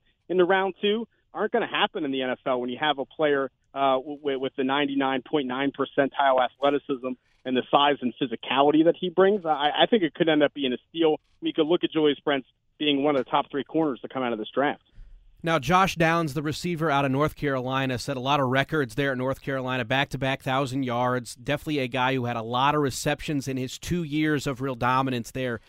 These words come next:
Speaker 2: in North Carolina. Where do you see him fitting in, in the Colts offense, and can he step in day one and kinda be that slot guy for this offense?
Speaker 1: I think he definitely has that potential. It, it was a little bit of a surprising pick to me. The only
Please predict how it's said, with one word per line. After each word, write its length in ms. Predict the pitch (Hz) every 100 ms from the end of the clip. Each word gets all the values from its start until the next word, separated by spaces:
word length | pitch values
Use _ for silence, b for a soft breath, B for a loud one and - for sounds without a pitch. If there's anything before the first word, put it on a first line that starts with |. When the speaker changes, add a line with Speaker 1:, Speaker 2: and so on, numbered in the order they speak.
| b b b
Speaker 2:
in 160 | 143 143
North 240 | 143 151
Carolina. 640 | - 156 131 120 135 139 123
Where 240 | 120 233
do 60 | 269
you 120 | 254
see 280 | - 226 214
him 180 | 196 202
fitting 360 | - 196 202
in, 260 | 170 180 196
in 260 | - 165 175
the 100 | 143
Colts 320 | - 185 -
offense, 440 | 165 165 180 160 160
and 80 |
can 120 | 139 151
he 140 | 190
step 360 | - - 175 -
in 160 | 170
day 200 | 147 156
one 280 | 160 147 160
and 100 | 147
kinda 200 | 139 156
be 160 | 135 151
that 200 | 147 143
slot 340 | - 143 127
guy 240 | 123 135 127
for 180 | 131
this 160 | 113 104
offense? 480 | 113 107 82 - - _ _ _ _ -
Speaker 1:
I 120 | -
think 140 | 320
he 60 | 320
definitely 280 | 254 214 185
has 200 | 196 175
that 160 | 185 165
potential. 560 | 151 175 185 - 120
It, 160 | 127 151
it 60 |
was 100 | 180
a 40 | 180
little 200 | 220 220
bit 100 | 196
of 80 | 147
a 60 |
surprising 580 | 131 - 165 208 269 135
pick 260 | - 139 -
to 60 | 135
me. 180 | 131
The 100 | 127
only 380 | 151 175 165 151